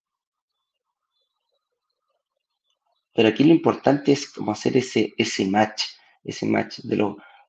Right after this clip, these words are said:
de los grandes desafíos. Tú hablaste un poquito de los grandes desafíos del, del, del,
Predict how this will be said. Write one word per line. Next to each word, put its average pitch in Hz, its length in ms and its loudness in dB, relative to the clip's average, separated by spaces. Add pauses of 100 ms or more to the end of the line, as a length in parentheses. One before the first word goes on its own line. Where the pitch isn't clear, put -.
de 110 100 -4
los 107 120 4
grandes 110 360 4
desafíos. 107 460 0
Tú 113 80 4
hablaste 117 260 2
un - 60 -8
poquito 113 240 0
de 120 60 6
los 110 100 2
grandes 113 320 2
desafíos 117 440 2
del, 104 240 -2 (380)
del, 95 460 -2
del, - 160 -8